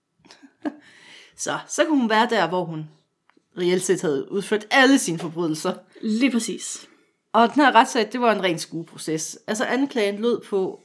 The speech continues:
Speaker 1: at seks hundrede og halvtreds unge kvinder var blevet dræbt på slottet.
Speaker 2: Ja, og, og det var, øh, primært de her fire kammerpiger, som var under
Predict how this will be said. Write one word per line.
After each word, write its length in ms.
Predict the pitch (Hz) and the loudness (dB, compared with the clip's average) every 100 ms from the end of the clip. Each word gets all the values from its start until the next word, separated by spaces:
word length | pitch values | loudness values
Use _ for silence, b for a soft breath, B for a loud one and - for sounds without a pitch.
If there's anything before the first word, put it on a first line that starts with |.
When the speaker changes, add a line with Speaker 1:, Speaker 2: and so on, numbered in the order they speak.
| - | -8
Speaker 1:
at 160 | 214 | -6
seks 260 | - 240 233 | -2 -2 -2
hundrede 140 | 208 | -6
og 40 | 202 | -6
halvtreds 460 | 175 - 247 233 - | -6 -4 -4 -4 -4
unge 280 | 196 208 220 | -4 -2 -6
kvinder 300 | - 185 190 | -4 -4 -4
var 80 | 185 | -8
blevet 280 | - 165 160 | -6 -8 -2
dræbt 240 | 170 170 - | -4 -4 -6
på 100 | 214 | -6
slottet. 380 | - 127 117 151 b b b b b b | -6 -10 -10 -16 b b b b b b
Speaker 2:
Ja, 160 | - 185 165 - _ _ _ - | 2 2 2 -12 _ _ _ 2
og, 380 | 208 208 208 196 - | 4 6 6 4 2
og 100 | 220 | 0
det 140 | 220 277 | 4 4
var, 440 | 277 294 285 - - | 6 4 0 -2 -2
øh, 300 | 247 240 220 | 2 2 0
primært 440 | - 269 269 - - | 2 4 4 2 -2
de 80 | 233 | 0
her 180 | 254 | 2
fire 500 | 208 - 233 254 247 240 | 2 2 4 4 2 0
kammerpiger, 680 | - 220 302 - 196 196 190 | 0 0 -2 -8 -6 -4 -2
som 460 | - 214 185 180 - | 0 2 0 -2 0
var 180 | 190 - | 0 2
under 200 | 190 | -4